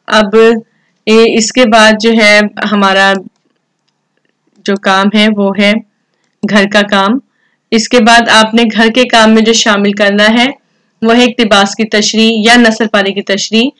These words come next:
तारीख लिखेंगे इसमें, इक्तिबास आपके सामने मौजूद है, वीडियो में आप देख रहे हैं। मुसलमानों ने हमेशा रवादारी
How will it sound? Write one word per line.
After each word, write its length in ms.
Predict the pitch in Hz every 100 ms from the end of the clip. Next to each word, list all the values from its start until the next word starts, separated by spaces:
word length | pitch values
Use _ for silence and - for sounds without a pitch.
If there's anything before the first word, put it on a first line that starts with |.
| _ - - -
तारीख 320 | 214 208 214 233
लिखेंगे 400 | 220 240 240 240
इसमें, 440 | 240 247 226 -
इक्तिबास 580 | 214 233 214 214 220 220
आपके 240 | 202 214
सामने 340 | 214 208 202 202
मौजूद 360 | 196 214 220
है, 100 | 240
वीडियो 280 | 220 208 202
में 120 | 196
आप 80 | 190
देख 240 | 202 202 233
रहे 80 | 240
हैं। 80 |
मुसलमानों 460 | 233 220 220 202 202
ने 60 | 208
हमेशा 360 | 202 202 226
रवादारी 720 | 214 202 196 190 190 208 269